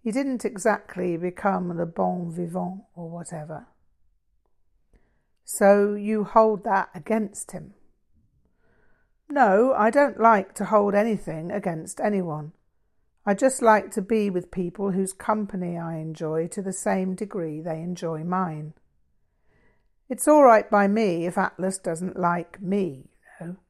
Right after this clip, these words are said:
I quite accept that he may find me quite obnoxious. I think that being an atheist causes offence in and of itself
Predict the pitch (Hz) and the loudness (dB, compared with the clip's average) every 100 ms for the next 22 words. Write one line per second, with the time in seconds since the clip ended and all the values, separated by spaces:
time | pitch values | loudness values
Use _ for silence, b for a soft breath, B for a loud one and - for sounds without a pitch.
0 | _ _ _ _ _ _ 208 226 208 190 | _ _ _ _ _ _ -2 0 0 -2
1 | - - - 240 143 156 - 170 170 175 | -4 -10 2 2 2 -10 -8 -4 -2 -4
2 | - 175 175 170 175 175 - 190 185 180 | -4 -4 -2 -4 -6 -8 -2 0 0 -6
3 | _ _ 202 190 190 254 - - 185 - | _ _ -8 -4 -2 -4 -6 -16 -16 -16
4 | - _ _ _ _ _ _ _ _ _ | -20 _ _ _ _ _ _ _ _ _
5 | _ _ _ _ _ 214 214 320 - 214 | _ _ _ _ _ -2 0 -2 -2 -10
6 | - 233 220 190 - 220 220 - 143 139 | -2 0 2 0 0 -2 -2 -8 -8 -8
7 | 170 - - - - 196 190 185 190 185 | -8 -12 -16 -10 0 2 2 2 0 -2
8 | 180 - - - 202 147 - - - 202 | -4 -8 -4 -2 -2 -4 -12 -14 -12 -4
9 | 190 185 180 180 - 180 175 - - 220 | -2 -2 -2 -6 -2 -2 -2 -6 -4 0
10 | 240 165 - _ | 0 0 -8 _